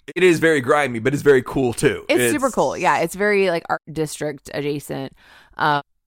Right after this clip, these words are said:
Speaker 2: but yeah, like, he's graduated the last few episodes into, like, some very nice green space and a cafe, and now
Speaker 1: He's in front of a weird urban waterfall thing. I feel
Speaker 2: I
Speaker 1: like
Speaker 2: feel like it's green screen.
Speaker 1: You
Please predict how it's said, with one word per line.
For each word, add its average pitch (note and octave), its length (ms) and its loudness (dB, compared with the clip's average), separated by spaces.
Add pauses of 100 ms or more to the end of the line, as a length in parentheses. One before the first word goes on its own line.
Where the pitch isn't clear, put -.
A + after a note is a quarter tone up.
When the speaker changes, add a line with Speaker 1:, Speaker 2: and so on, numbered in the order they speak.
Speaker 2:
but E3 260 0
yeah, E3+ 160 4
like, D#3+ 160 -4
he's G3 260 0
graduated E3+ 560 0
the D#3+ 100 -2
last D3+ 240 -2
few D#3 120 -6
episodes C#3+ 400 -6
into, C#3+ 240 -10
like, C3+ 120 -8
some C#3 160 -12
very C3 220 -10
nice C3 200 -14
green C#4 380 -6
space A3+ 680 -4
and D3 120 -8
a C3+ 80 -12
cafe, G#3+ 880 -2 (320)
and A#3+ 200 -4
now F4 720 0 (180)
Speaker 1:
He's C#4 140 -4
in G#4 60 -2
front D#4+ 160 0
of G3+ 80 0
a D#3 180 6
weird F#3 680 2
urban E3 320 0
waterfall G#3 680 2
thing. A#3 420 0
I F3 40 -4
feel F3+ 100 4
Speaker 2:
I D#4 160 6
Speaker 1:
like A3+ 160 2
Speaker 2:
feel F#4+ 100 2
like F#4 140 0
it's - 100 -2
green D3+ 280 -4
screen. G#2+ 400 -8
Speaker 1:
You - 40 -18